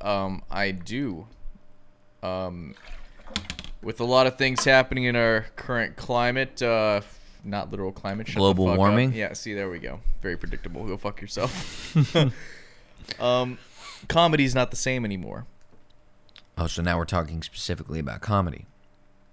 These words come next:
Speaker 1: Yeah, I didn't. I, I would like the example to be comedy.
Speaker 2: Okay, go for it.
Speaker 1: Well, I'll give you an example. Have you ever played Call of Duty or Halo?
Speaker 2: No.
Speaker 1: You're a fucking weirdo, and, uh,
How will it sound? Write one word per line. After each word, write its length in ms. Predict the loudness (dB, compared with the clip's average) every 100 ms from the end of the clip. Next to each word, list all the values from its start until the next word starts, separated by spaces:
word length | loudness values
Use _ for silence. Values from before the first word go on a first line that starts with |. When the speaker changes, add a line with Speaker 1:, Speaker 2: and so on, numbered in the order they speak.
| _ _ _ _ _ _ -4
Speaker 1:
Yeah, 220 | -2 0
I 40 |
didn't. 260 | -2 -6 -10 _ _ -20 _ _ _ -8
I, 120 | -6 -4
I 40 |
would 140 | -6 -2
like 180 | -2 -2 -16 _ _ _
the 80 | -4
example 300 | 0 0 0
to 60 | -8
be 80 | -8
comedy. 440 | -6 -6 -8 -12 -20 -20 -20 -20 -2
Speaker 2:
Okay, 300 | -2 2 -2
go 240 | 2 2 2
for 240 | -2 -4
it. 140 | -8 -16 -20 -20 -20 _ -20 _ _ _ _ _ _ _ _ _ _
Speaker 1:
Well, 140 | -8 -8
I'll 80 |
give 120 | -8 -6
you 60 |
an 60 | -6
example. 480 | -4 -6 -6 -12 -16 -20 -20 -20 -20 -20 -20 -20 -20 -20 -20 -20 -20 -10
Have 140 | -2
you 40 | 0
ever 120 | 0
played 240 | 2 2
Call 220 | 4 2 2
of 80 |
Duty 320 | 0 -2 -2 -4
or 140 | -6
Halo? 200 | -2 2
Speaker 2:
No. 220 | 2 2 -6 _ _ -20 -20 -20 -12 0
Speaker 1:
You're 460 | 4 4 4 4 0
a 60 | -4
fucking 420 | -2 -2 -2 -2
weirdo, 460 | 0 2 2 0 -4
and, 360 | -4 -2 -2
uh, 300 | -2 0 -2